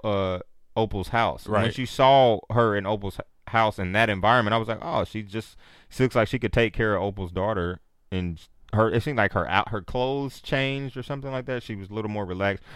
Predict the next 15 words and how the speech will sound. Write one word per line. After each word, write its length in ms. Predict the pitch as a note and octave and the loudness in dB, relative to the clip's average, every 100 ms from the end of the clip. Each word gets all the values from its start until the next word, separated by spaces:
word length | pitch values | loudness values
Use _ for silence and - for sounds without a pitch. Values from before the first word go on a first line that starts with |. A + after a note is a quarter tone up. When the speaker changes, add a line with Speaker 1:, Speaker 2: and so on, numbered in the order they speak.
| - | -6
Speaker 1:
Her 180 | C3 G2 | -4 2
hair 200 | B2+ C3+ | 4 4
was 160 | C3+ B2 | 2 4
out. 340 | B2+ B2+ - - - - | 4 4 -2 -18 -12 2
I 80 | C#3 | 2
was 80 | |
not 220 | C#3 D3 - | 4 0 2
starting 280 | C#3 A2+ | 0 0
noticing, 360 | A2 B2 A#2 A2 | 0 -2 -4 -4
like, 140 | G#2 F#2+ | -4 -4
little 180 | G#2+ | -6
stuff 240 | F#2+ G#2+ G2+ | -6 -8 -8
like 180 | F2 F2+ | -8 -6
that. 180 | G#2+ E2+ | -6 -6
Like, 180 | E2 | -10